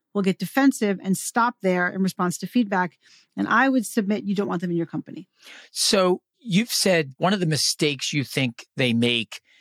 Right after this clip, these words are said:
Speaker 2: is they don't give feedback quick enough, often enough, or move people out fast enough.
Speaker 1: That's true.
Speaker 2: Why is that?
Speaker 1: Because I've observed that for twenty-two years <laughs> as a coach. I'll tell you, one time I was coaching a C E O, and he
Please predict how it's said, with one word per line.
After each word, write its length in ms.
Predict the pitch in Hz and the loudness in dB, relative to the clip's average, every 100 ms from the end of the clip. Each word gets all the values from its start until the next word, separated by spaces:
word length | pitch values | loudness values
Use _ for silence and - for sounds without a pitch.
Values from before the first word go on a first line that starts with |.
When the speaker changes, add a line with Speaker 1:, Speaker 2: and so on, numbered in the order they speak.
| _ _ | _ _
Speaker 2:
is 100 | 139 | -2
they 120 | 123 143 | 0 2
don't 220 | 160 139 | 0 0
give 220 | 160 131 | 0 -2
feedback 640 | - - 156 123 143 127 - | -6 -2 -2 0 2 0 -2
quick 260 | - 139 147 | -4 -2 0
enough, 280 | 139 127 | 2 2
often 360 | 131 123 120 127 | 2 2 2 -2
enough, 360 | 127 123 123 - | 2 2 0 -2
or 80 | |
move 240 | 120 127 120 | 0 0 -2
people 320 | - 120 123 | -2 -2 0
out 220 | 127 131 | 0 -2
fast 540 | - - 123 117 - - | -6 -6 -2 -2 -2 -4
enough. 320 | 110 - - | -4 -4 -6
Speaker 1:
That's 220 | - 180 | -2 -2
true. 260 | - 175 - _ _ _ _ _ | -2 -6 -8 _ _ _ _ _
Speaker 2:
Why 200 | - 147 | 0 2
is 160 | 151 131 | 2 -4
that? 120 | - _ _ _ | -10 _ _ _
Speaker 1:
Because 240 | 294 311 262 | 0 2 2
I've 200 | 269 285 | 0 2
observed 480 | 277 214 269 294 269 | 0 4 4 4 0
that 160 | 208 | -2
for 100 | - | -4
twenty-two 460 | 202 247 254 247 262 | -4 0 2 2 2
years 480 | 233 240 262 - - | 2 4 2 2 2
<laughs> 40 | |
as 180 | 240 - | 2 2
a 60 | |
coach. 720 | 262 - 320 302 - - - - 453 415 - | 0 2 2 2 0 -4 -2 2 4 2 2
I'll 160 | 254 262 | 0 2
tell 220 | 339 302 | 4 4
you, 240 | 285 285 | 6 4
one 160 | 247 277 | 2 2
time 220 | 320 262 | 2 2
I 60 | 247 | 0
was 120 | 247 | 0
coaching 320 | 262 220 240 | 0 2 2
a 80 | 240 | 2
C 380 | - 254 240 233 | 4 4 4 4
E 60 | |
O, 260 | 220 214 240 _ _ - - _ 214 | 2 0 -4 _ _ -20 -20 _ 2
and 140 | 226 | 6
he 100 | 262 | 6